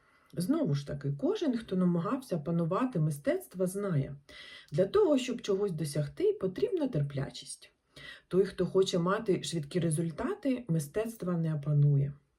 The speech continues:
Утім, сучасній людині бути терплячою так само непросто, як і бути дисциплінованою чи зосередженою. Уся наша індивідуальна система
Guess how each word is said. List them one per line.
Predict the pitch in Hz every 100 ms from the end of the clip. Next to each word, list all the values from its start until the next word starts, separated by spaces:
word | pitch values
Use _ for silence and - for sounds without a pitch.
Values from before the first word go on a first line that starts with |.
| _
Утім, | - 143 175 175
сучасній | 185 185 320 381 302
людині | 262 254 240 226
бути | 175 160 156
терплячою | 143 156 143 180 262 - 156 143 143 - - - -
так | 180
само | - 262 240
непросто, | 196 180 143 160 220 - 147 143
як | 160 147
і | 143
бути | 147 208 -
дисциплінованою | 147 175 - 147 147 139 151 226 180 165 160 156 160 - _ _ _ _
чи | - 160
зосередженою. | 156 - 135 131 135 - - 143 - - _ _ - - - - -
Уся | 139 - 190
наша | 180 196 240 214
індивідуальна | 196 180 165 151 160 254 349 302
система | 277 202 - 143 147 170 196